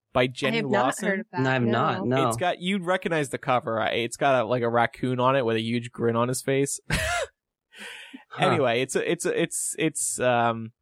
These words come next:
Speaker 1: they call themselves a hysterical, ridiculous book about crippling depression and anxiety and, you know, how others
Speaker 3: Mm-hmm.
Speaker 1: always seem to be furiously happy.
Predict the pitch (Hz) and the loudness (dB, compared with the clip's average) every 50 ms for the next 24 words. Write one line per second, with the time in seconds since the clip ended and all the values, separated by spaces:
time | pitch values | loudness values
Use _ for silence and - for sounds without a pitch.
0 | _ _ _ _ - 123 143 139 - 165 156 147 139 131 - 147 135 123 - 117 | _ _ _ _ -2 0 0 0 2 2 2 2 2 0 2 2 2 2 2 -2
1 | 123 - 139 139 131 - - 165 160 156 156 - 143 127 127 123 127 131 120 - | -4 -4 -4 -4 -4 0 2 4 4 4 4 4 2 2 2 0 0 -2 -2 0
2 | 131 117 110 - - - 113 - 113 107 110 107 95 - - - - 127 - - | 0 0 0 -2 -2 -4 -4 -4 -2 -2 -2 -2 -2 -4 -4 -4 -2 -2 -2 -2
3 | 120 117 113 104 110 - - 113 110 110 - 113 107 110 107 - - - 107 104 | -4 -4 -4 -6 -8 -2 0 0 0 0 -2 -6 -6 -6 -8 -8 -6 -4 -4 -4
4 | 107 110 - - - 110 113 117 101 104 98 95 - - - 71 - - _ _ | -4 -4 -4 -4 -6 -4 -2 -2 0 2 2 2 0 0 0 -2 -4 -6 _ _
5 | _ _ _ _ 107 101 101 104 98 - _ _ _ - - 95 - - - - | _ _ _ _ -2 -2 0 0 -4 -6 _ _ _ -8 -6 -6 -4 -6 -6 -8
6 | - - 139 120 120 101 - - 107 110 117 117 117 110 107 107 - - - 113 | -10 -14 -8 -6 -4 -4 -2 -2 2 4 6 6 6 4 2 0 -4 -2 -2 -2
7 | 107 107 110 - - 113 107 104 101 - 110 - - 104 101 - - - - - | 0 -2 -4 -8 -8 -8 -8 -8 -8 -10 -12 -10 -8 -6 -6 -4 -4 -6 -6 -8
8 | - - 113 113 110 - - - - - 113 | -8 -8 -10 -6 -6 -8 -8 -6 -10 -12 -12